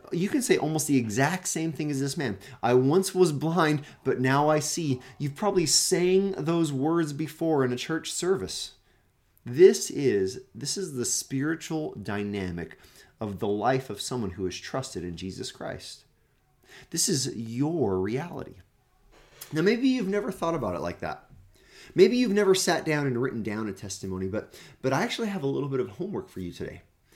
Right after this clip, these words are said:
My homework for you today is to take ten, twenty minutes, maybe a half an hour,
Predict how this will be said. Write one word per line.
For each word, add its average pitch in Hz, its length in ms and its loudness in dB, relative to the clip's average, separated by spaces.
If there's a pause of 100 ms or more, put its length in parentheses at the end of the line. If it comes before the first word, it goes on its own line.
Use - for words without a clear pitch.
(320)
My 135 280 2
homework 208 440 -2
for - 140 0
you 135 180 0
today 101 300 0
is 87 100 -6
to - 80 -12
take - 320 -4 (440)
ten, 175 340 2
twenty 165 320 0
minutes, 113 260 0
maybe 147 160 2
a 143 40 0
half 143 280 -4
an 165 80 -4
hour, 92 320 -2